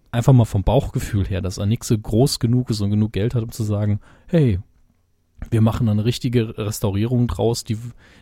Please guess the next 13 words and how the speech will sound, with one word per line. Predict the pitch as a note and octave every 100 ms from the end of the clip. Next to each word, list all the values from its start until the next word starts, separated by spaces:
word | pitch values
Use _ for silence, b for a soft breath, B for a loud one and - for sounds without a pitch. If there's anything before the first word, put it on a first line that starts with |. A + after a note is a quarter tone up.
| -
die | - A2+
normalerweise | G#2+ G2 G2 A2 G#2 G#2 G#2
nur | G#2 A2
passiert, | A2 G#2+ - A#2+ A2
wenn | G#2+
man | G2+ G2
eigentlich | G2+ G2+ -
eine | G#2
neue | G2+ A2
Edition | A2 G#2+ - G#2
auf | G2+
Blu-ray | - B2+ A#2+ F#2+
rausbringt. | G2+ - - -